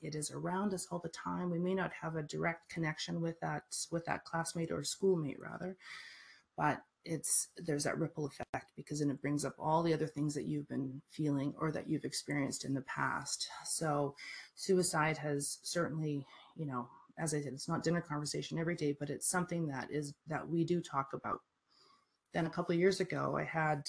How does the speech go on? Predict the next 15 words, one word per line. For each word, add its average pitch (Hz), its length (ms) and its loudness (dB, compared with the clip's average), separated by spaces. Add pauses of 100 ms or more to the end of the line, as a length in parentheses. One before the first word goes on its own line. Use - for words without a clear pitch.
um, 143 420 -2 (1200)
some, 156 520 2
had 151 500 -2
another 170 320 2
V 156 180 -2
I 151 160 -2
P 156 340 0 (420)
to 175 100 4
me 151 360 6 (440)
share 143 640 4
that 147 500 0 (540)
the 147 340 2
depression 151 640 2
or 131 180 -4
the, 117 320 -4